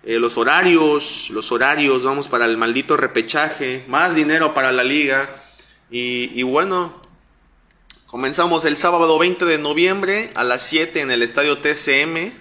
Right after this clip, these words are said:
Territorio Santos. Eh, Santos contra San Luis, el, el sábado igual,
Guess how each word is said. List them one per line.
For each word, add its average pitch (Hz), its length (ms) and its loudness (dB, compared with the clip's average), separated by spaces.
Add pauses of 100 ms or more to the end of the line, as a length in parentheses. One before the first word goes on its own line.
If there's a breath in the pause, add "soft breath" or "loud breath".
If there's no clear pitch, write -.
(420 loud breath)
Territorio 110 420 0
Santos. 135 720 -4 (720 soft breath)
Eh, 107 540 2
Santos 170 340 0
contra 127 280 -2
San 131 200 -2
Luis, 196 680 -4
el, 120 760 0
el 117 120 -2
sábado 151 440 2
igual, 170 520 0